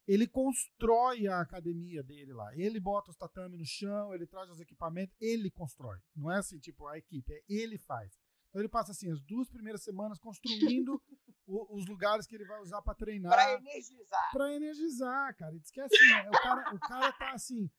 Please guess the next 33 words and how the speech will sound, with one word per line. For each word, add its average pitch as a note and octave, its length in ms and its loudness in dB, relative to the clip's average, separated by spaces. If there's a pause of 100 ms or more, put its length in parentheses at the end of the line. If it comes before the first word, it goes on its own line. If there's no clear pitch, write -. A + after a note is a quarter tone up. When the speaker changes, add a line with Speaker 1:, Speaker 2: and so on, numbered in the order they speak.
(240)
Speaker 1:
vinte C4 560 0
horas B3 320 4
por C4+ 180 -6
dia G#3 240 -6
ligado, F#3+ 520 2
cara. - 180 -20 (140)
Vinte A3 260 -10
horas B3 180 -6
por A#3 120 -18
dia G#3+ 160 -16
ligado A3 680 0 (240)
e G3+ 120 -6
vão A#3+ 160 2
correr. G#3+ 520 2 (160)
Aí G3 140 -6
eles A3+ 140 -8
saem B3 180 -8
pra A#3 140 -14
correr G3+ 440 -4
lá G3 220 -2
pra, D3+ 560 -8 (240)
na, D3+ 220 -10
na, E3 240 -16
nas D#3 240 -8
ruas, F3 340 -2
nas D3 140 -14
estradinhas E3 500 -8
lá, E3+ 80 -6
tal, F3+ 140 -10
não E3 80 -18
sei D#3 80 -20
o - 20 -20
quê. A#3+ 180 -2